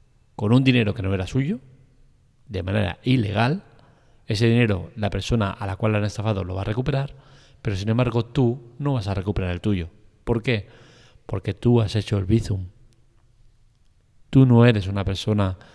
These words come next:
eh, que no es el titular de la cuenta. Eres el titular de la cuenta, con la cual cosa has hecho una operación válida. Tú no vas a recuperar los cien euros,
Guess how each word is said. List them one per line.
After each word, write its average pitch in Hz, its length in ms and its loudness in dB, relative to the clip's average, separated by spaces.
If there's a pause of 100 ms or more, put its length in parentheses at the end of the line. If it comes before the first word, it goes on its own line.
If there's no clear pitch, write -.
(340)
eh, 95 640 -2
que 110 120 2
no 113 120 4
es 113 140 0
el 104 80 0
titular 101 380 -2
de 98 80 0
la 95 80 -2
cuenta. 92 460 -6 (380)
Eres 117 220 -2
el 110 80 -2
titular 113 380 -2
de 107 80 -4
la 95 100 -6
cuenta, 98 300 -10
con - 160 -10
la 101 60 -6
cual 101 160 -4
cosa 110 300 -4 (520)
has - 200 -6
hecho 113 160 -2
una 110 80 2
operación 101 400 0
válida. 90 400 -2 (540)
Tú 131 120 2
no 117 120 2
vas 98 140 -2
a 101 60 0
recuperar 113 340 -2
los 127 140 -2
cien 143 140 0
euros, 117 340 -2